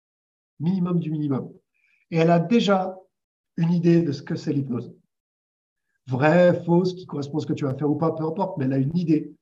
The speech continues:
de ce que c'est l'hypnose. Dans, euh, on va dire, allez, euh,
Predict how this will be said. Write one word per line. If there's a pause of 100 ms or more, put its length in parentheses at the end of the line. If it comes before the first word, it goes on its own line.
(480)
de
ce
que
c'est
l'hypnose. (1300)
Dans,
euh,
on
va
dire,
allez,
euh,